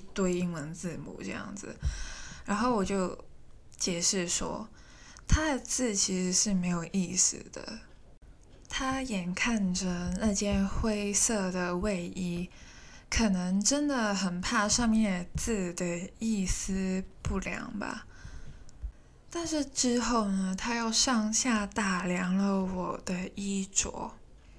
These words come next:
嗯，然后又开口说，他是笑着开口的，他说：“你觉得我穿上这件衣服会好看吗？”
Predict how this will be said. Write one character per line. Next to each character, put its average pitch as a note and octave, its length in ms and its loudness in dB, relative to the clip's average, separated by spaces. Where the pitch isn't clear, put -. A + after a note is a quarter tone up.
嗯， - 260 2
然 A3 160 2
后 D#4+ 240 2
又 D4 160 0
开 B3+ 680 -2
口 - 380 -6
说， G3 640 -4
他 D4+ 120 12
是 C#4+ 80 4
笑 G#3+ 460 4
着 F3 200 -8
开 G3 360 -2
口 - 280 -10
的， - 120 -12
他 B3+ 260 0
说 G3 600 0
：“你 A3+ 240 4
觉 G#3+ 340 0
得 B3+ 220 2
我 G3 180 -2
穿 G#3+ 380 0
上 A3 300 -2
这 G3 200 -2
件 F3+ 380 -2
衣 F#3+ 80 2
服 - 220 -6
会 - 120 -4
好 - 380 -2
看 F3+ 320 0
吗？” - 300 -8